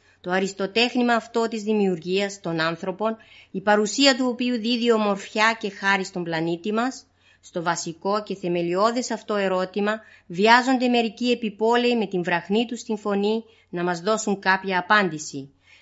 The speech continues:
Είναι η φωνή των παραλόγων, οι οποίοι μας λέγουν, "Ξέρετε, όλα αυτά που βλέπετε, όλα βρέθηκαν τυχαία και συμπτωματικά.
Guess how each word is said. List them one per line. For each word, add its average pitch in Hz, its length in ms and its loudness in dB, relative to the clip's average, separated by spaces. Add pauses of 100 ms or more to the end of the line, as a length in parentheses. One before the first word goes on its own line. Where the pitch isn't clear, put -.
(120)
Είναι 208 280 4
η 202 140 2
φωνή 190 380 0
των 208 180 -2
παραλόγων, 180 760 0 (180)
οι 185 140 -2
οποίοι 226 280 0
μας 208 180 2
λέγουν, 190 460 -2 (200)
"Ξέρετε, 196 640 0 (200)
όλα 233 300 2
αυτά 202 300 2
που 180 120 -4
βλέπετε, 196 600 -4 (180)
όλα 247 320 4
βρέθηκαν 240 520 -2
τυχαία 247 480 2
και 269 120 -6
συμπτωματικά. 226 920 -2